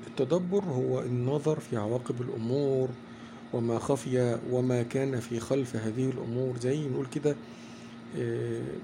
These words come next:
ما بين السطور أو المعنى الماورائي فيها. طيب، آه، ليه إحنا بنتدبر؟ لأن ربنا سبحانه وتعالى أعطانا عقل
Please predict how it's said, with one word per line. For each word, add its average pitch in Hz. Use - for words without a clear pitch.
ما 120
بين 143
السطور 123
أو 143
المعنى 139
الماورائي 127
فيها. 113
طيب، 135
آه، 127
ليه 151
إحنا 156
بنتدبر؟ 120
لأن 147
ربنا 180
سبحانه 190
وتعالى 175
أعطانا 185
عقل 185